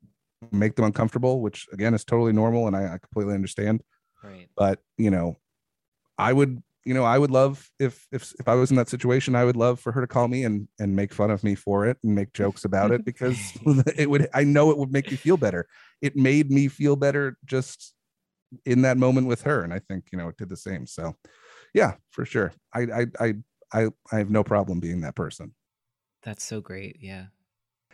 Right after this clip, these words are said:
Speaker 1: Yeah, death is wild, you know? It's just
Speaker 2: <laughs>
Speaker 1: like, it's like,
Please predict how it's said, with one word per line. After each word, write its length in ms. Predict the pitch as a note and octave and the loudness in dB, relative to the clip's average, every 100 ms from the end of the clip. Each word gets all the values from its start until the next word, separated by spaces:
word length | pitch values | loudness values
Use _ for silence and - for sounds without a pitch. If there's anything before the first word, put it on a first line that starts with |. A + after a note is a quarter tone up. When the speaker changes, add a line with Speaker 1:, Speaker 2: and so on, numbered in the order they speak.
| _ | _
Speaker 1:
Yeah, 200 | E3 C4 E4+ | 0 2 2
death 220 | G3+ B3 | 2 0
is 160 | D4 - | -2 -4
wild, 500 | A3 A#3+ B3 D#3 G#2+ | 0 2 2 0 -4
you 120 | A2 | -4
know? 200 | C#3 F#3+ | -2 0
It's 160 | F#3+ - | -2 -6
just 320 | B2+ F3+ - | -6 -6 -2
Speaker 2:
<laughs> 0 | |
Speaker 1:
like, 160 | F3+ E3+ - F3+ | -2 -2 -10 -6
it's 280 | F3+ - | -6 -4
like, 220 | F3+ E3+ | -6 -6